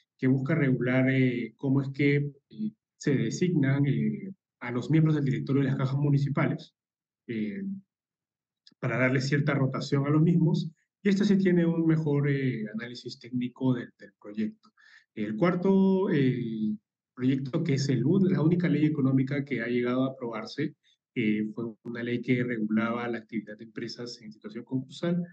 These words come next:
para poder dar una solución a pasivos, eh, ambientales mineros que pueden existir en algunas zonas del país. Y para esa situación, eh, la ley primero fue observada por el Ejecutivo precisamente por carecer de análisis técnico.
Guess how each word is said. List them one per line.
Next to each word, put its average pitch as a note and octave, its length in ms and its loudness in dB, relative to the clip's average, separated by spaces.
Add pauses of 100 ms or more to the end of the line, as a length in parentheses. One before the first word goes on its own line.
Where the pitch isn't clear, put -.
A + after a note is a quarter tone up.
(300)
para D3 260 0
poder B2 320 2
dar B2+ 120 2
una B2+ 180 4
solución A2+ 440 -2
a - 100 -2
pasivos, A#2 680 -2
eh, A2 460 -4
ambientales A#2+ 580 0
mineros A2 360 0
que A#2 100 -20
pueden A2 240 -8
existir A2+ 320 -14
en A2+ 80 -10
algunas A2 240 -8
zonas B2+ 200 -2
del D#3 120 2
país. E3+ 400 2 (420)
Y D#3+ 80 2
para F3 200 2
esa E3+ 120 2
situación, E3+ 800 2
eh, B2 360 0 (540)
la B2+ 240 0
ley C#3 320 4
primero B2+ 380 2
fue C#3 120 0
observada - 460 2
por C#3+ 120 2
el C#3+ 60 6
Ejecutivo C#3+ 480 2
precisamente B2 520 -2
por - 160 -14
carecer - 500 -6 (360)
de A2+ 80 -2
análisis A2 500 2
técnico. - 500 -14